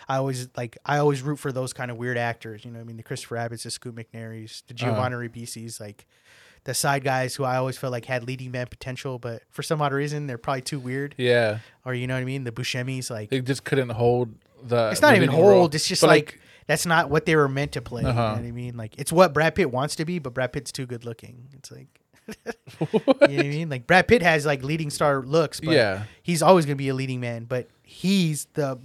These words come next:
Speaker 1: great character actor, but it's like, you're just too good looking to be a character actor.
Speaker 2: Uh-huh.
Speaker 1: So it's like, yeah,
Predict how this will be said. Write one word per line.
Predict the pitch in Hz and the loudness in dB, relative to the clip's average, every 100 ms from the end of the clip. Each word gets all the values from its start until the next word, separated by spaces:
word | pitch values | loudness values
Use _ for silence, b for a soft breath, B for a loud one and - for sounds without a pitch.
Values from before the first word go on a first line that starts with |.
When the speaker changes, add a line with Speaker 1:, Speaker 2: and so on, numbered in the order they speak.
| 131 | -14
Speaker 1:
great | 131 151 156 147 | -6 -2 0 0
character | 151 151 135 | 0 0 -4
actor, | 117 113 123 | -10 -10 -10
but | 120 | -10
it's | 131 | -10
like, | 117 | -8
you're | 135 | -8
just | 131 - | -8 -8
too | 156 | -8
good | 143 139 | -8 -6
looking | 143 - 123 | -6 -6 -12
to | |
be | 120 | -12
a | |
character | 120 120 127 - - | -14 -16 -16 -18 -20
actor. | _ 131 - | _ -20 -14
Speaker 2:
Uh-huh. | - 117 101 107 b b b | -6 -6 -6 -10 b b b
Speaker 1:
So | - | -20
it's | 131 | -20
like, | 135 - | -20 -18
yeah, | - - | -16 -16